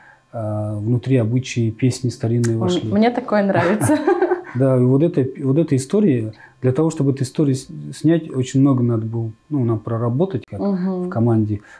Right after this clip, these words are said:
Speaker 1: А, и вот как раз-таки, если этот фильм возьмет там серьезные награды, опять же, мы уже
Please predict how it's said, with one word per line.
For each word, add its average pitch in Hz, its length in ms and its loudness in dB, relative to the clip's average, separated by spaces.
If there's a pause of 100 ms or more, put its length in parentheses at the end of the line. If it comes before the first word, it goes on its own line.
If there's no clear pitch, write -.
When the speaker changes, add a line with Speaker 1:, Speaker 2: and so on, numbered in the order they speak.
(220)
Speaker 1:
А, 110 720 -6
и 131 280 6
вот 131 160 4
как 131 160 -2
раз-таки, 156 460 0
если 139 380 4
этот 135 240 0
фильм 135 340 2
возьмет 127 460 2
там 113 280 -2
серьезные 127 480 2
награды, 127 460 2 (380)
опять 143 320 -2
же, 120 240 0 (240)
мы 120 200 4
уже 117 380 -2